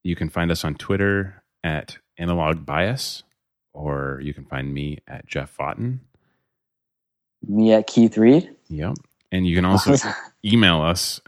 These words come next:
Speaker 1: at feedback at analogbias dot com. And all of the links we talked about and all the cool stuff we were referring to, you can find all of that stuff on analog bias dot com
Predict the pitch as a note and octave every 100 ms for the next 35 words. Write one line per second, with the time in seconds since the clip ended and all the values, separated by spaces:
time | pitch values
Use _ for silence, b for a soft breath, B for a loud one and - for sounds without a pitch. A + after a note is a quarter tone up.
0 | E2 D2+ D2 C#2+ D2 - - F#2 E2+ D#2+
1 | D#2+ D2 D2+ D#2 D#2 D#2 D2 D2+ - C2+
2 | D2 C#2+ - - _ _ _ D2+ C2+ -
3 | - D2 E2 - _ _ _ _ - D#2
4 | C#2+ D2 C#2+ _ _ - D#2 F2 F2 -
5 | E2 D2+ C#2 D2 D#2+ G2+ A2 - - -
6 | F#2 - F2+ F2+ F#2 - D2+ D2+ D#2 D#2+
7 | - D#2 - F2 E2+ - E2 D#2+ D#2+ D#2
8 | - E2+ E2 E2+ E2+ E2 - _ _ _
9 | - D#2 D#2 D2 D2+ D2 D2 D2 D2 C#2+
10 | - D2+ D2 - C#2+ D2 C2 D2+ D2+ D2
11 | D2 - C#2 C#2 C#2 - - - D2 -
12 | - C#2+ C#2